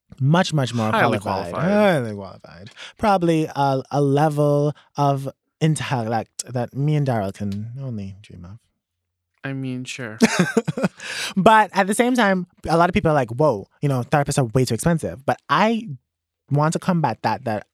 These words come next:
Speaker 1: I did look up some programs. And in New York City, if you have insurance, you know, hopefully you have a job that gives you insurance. Um, there, and if, or if you're very poor, there are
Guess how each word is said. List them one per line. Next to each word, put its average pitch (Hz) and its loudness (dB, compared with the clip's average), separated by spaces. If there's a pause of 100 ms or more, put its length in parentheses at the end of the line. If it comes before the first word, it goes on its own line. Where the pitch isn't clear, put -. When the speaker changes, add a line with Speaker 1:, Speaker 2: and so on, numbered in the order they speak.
(100)
Speaker 1:
I 131 -2
did 139 -2
look 170 -2
up 123 -4
some 123 -8
programs. 113 -10
And 117 -8
in 135 -2
New 160 2
York 143 -2
City, 110 -8 (840)
if 165 2
you 202 2
have 120 0
insurance, 110 -2
you 117 -2
know, 98 -4
hopefully 110 -6
you 101 -4
have 92 -8
a 95 -8
job 110 -2 (280)
that 104 -20
gives 131 -6
you 151 0
insurance. 175 -2 (380)
Um, 131 -2 (200)
there, 151 0 (200)
and 170 2
if, 147 -2
or 151 4
if 151 -4
you're 156 0 (280)
very 175 2
poor, 107 -2
there 113 -4
are 120 0